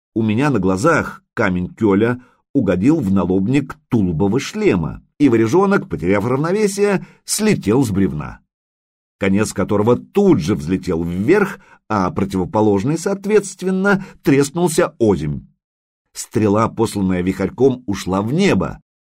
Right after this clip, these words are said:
Сам он подпрыгнул, и следующий камень треснул его в живот.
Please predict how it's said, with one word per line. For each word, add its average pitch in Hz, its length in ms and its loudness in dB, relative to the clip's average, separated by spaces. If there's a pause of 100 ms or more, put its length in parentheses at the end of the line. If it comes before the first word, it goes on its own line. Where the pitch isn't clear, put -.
Сам 127 400 0
он 101 180 -2
подпрыгнул, 185 800 0 (560)
и 220 120 2
следующий 143 720 0
камень 190 500 -2
треснул 165 580 0
его 95 280 0
в 90 80 -4
живот. 87 420 -4